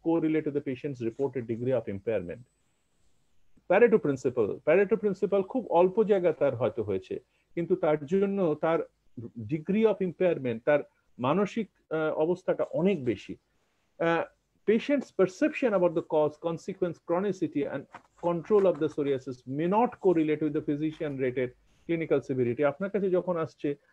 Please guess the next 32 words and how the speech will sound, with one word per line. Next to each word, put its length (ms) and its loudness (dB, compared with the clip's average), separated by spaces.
আপনি 240 -2
দেখছেন 340 -4
body 240 2
surface 400 -2
area 200 2
তো 120 -4
তা 140 -2
এত 280 2
বেশি 280 -4
না, 160 -6
patient 440 -2
এত 180 0
depressed 520 2
কেন, 200 0
patient 400 -2
এত 200 -2
এটা 260 4
নিয়ে 220 -4
পর্যদস্ত 520 4
হয়ে 140 2
পড়ছে 320 -8
কেন? 240 -12
তার 160 -2
কারণ 420 4
ও 160 8
কিন্তু 320 0
জানে 480 2
যে 160 6
এটা 140 4
একটা 240 2
incurable 640 0
disease, 480 -8